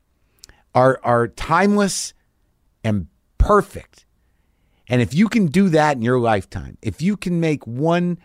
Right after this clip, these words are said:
or two or five, you know, or, or up to twenty, as John has, amazing things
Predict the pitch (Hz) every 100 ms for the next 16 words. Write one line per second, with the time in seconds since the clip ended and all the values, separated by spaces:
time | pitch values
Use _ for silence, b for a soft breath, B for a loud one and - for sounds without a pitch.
0 | b - 92 - 156 156 151 b 95 92
1 | - 139 135 135 131 - _ _ _ _
2 | _ _ - 95 90 82 95 107 113 -
3 | 82 - 123 120 113 _ _ _ - 92
4 | 107 110 123 117 113 113 107 98 - -
5 | 123 127 135 156 180 175 160 170 143 139
6 | 113 95 85